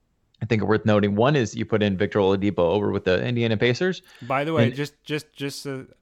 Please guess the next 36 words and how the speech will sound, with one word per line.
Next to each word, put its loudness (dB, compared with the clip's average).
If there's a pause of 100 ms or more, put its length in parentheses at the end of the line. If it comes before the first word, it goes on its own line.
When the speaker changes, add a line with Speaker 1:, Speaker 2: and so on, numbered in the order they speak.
(160)
Speaker 2:
this -8
is, -8
don't -4
make -6
the -8
list. -10 (360)
<laughs> -6
Don't -4 (140)
make -20
the -6
All-Star -6
game. -8
He's -4
on 0
the -2
don't -2
make -6
the -4
All-Star -2
game -8
list, -14 (480)
but 2
he's 2
Speaker 1:
But, -2
but 6
Speaker 2:
somebody 6
Speaker 1:
the 2
Speaker 2:
to -2
consider. 0 (120)
<laughs> -4 (1160)
Speaker 1:
But 0
that's, 4
it's 2
all 6
the 0
same. 2